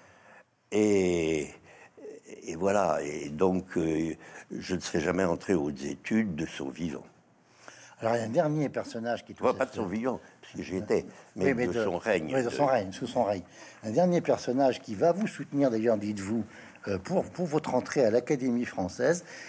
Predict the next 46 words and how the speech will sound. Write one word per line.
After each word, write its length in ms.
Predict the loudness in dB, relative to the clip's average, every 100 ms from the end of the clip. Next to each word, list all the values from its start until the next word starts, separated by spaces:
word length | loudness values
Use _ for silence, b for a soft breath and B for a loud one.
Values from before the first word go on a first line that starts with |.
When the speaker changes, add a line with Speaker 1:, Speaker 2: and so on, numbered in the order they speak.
| B
Speaker 2:
qui 80 | -8
est 60 | 0
quand 80 | 2
même 140 | 4
extraordinaire, 600 | 2 2 0 2 0 2
donc 180 | 2 -2
c'est 160 | -2 -2
Claude 220 | 0 2
Lévi-Strauss. 800 | 4 2 -2 -6 -2 -2 -2 -8 B B B B
Et 120 | 2
vous 160 | 4 2
dites 260 | 2 0
que, 280 | 4 4 4 B B B
à 120 | -4
propos 280 | -2 0 2
de 60 | 2 0
Claude 220 | 2 4
Lévi-Strauss, « 680 | 4 2 0 -4 -2 -2 -4
Je 140 | -2 0
n'exclus 480 | 2 0 -4 -6
pas 200 | -2 0
que 120 | 2 0
dans 160 | 0
le 100 | 2
fond 220 | 0 0
de 80 | 0
son 200 | 0 -4
cœur, 380 | 0 6 6 4 B B B B
il 120 | -2 0
ait 60 |
préféré 560 | 2 0 2 2 4 4
rester 640 | 4 2 0 2 4 4 B B B
le 100 | -6
principal 640 | -2 0 0 -2 2 4
auteur 320 | 4 2 -2 0
de 80 |
plomb, 320 | -2 0 2 2
parce 140 | 0
qu'il 140 | 2 2
était 180 | 2
très, 200 | 0 0
très 200 | 0 0
fâché 360 | 0 -2 -2 0
avec 280 | 2 0 -4
les 100 | -8
Gallimard, 540 | -8 -6 -2 0 0